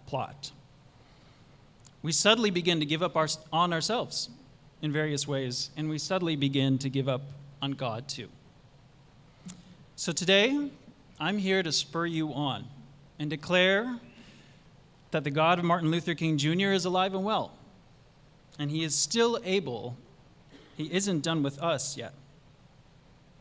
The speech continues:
In Psalm thirty-one, we read a song written by a man who probably should have been pretty obscure. By his life, uh, but his life actually turned out to be radically shaped and centered on God.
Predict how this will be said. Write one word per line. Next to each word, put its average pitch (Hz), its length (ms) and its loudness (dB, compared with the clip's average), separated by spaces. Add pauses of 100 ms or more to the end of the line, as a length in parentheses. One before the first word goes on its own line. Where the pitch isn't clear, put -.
(320)
In - 80 -8
Psalm 196 300 2
thirty-one, 208 600 2
we 170 80 -2
read 175 220 2
a - 20 0
song 175 440 2
written 175 200 -4
by 160 140 2
a 156 80 0
man 160 560 0 (760)
who - 80 -12
probably 226 420 0
should 226 200 -2
have 202 100 0
been 190 140 2
pretty 180 260 2
obscure. 139 460 -6 (960)
By 175 200 2
his 190 260 -2
life, 185 520 0 (280)
uh, 143 380 -4
but 165 160 -2
his 196 120 0
life 196 220 4
actually 180 240 0
turned 180 220 -2
out 180 100 0
to 165 80 -6
be 160 220 -2 (140)
radically 156 640 0
shaped 170 440 -2
and 143 100 0
centered 139 500 -4 (520)
on 143 140 -4
God. 127 340 -6